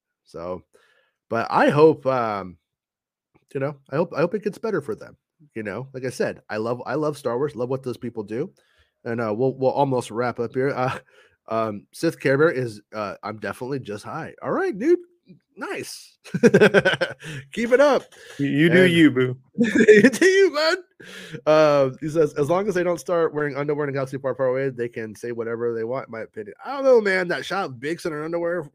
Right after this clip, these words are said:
Speaker 1: kinda, uh, kind of <laughs> appreciated it. Kind of appreciated the Star Wars' first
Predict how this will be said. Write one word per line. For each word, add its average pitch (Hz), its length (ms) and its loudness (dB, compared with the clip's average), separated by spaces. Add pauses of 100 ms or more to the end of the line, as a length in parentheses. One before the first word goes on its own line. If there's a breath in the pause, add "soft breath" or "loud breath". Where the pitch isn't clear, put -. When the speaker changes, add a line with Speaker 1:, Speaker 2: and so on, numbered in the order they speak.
Speaker 1:
kinda, 180 360 -10 (180)
uh, 160 140 -20
kind 170 260 -14
of 190 80 -10
<laughs> - 0 -
appreciated 160 600 -10
it. 165 160 -8 (480 loud breath)
Kind 151 160 2
of 180 60 6
appreciated 185 540 4
the 165 60 -10
Star 180 220 4
Wars' 175 360 0
first 175 340 -2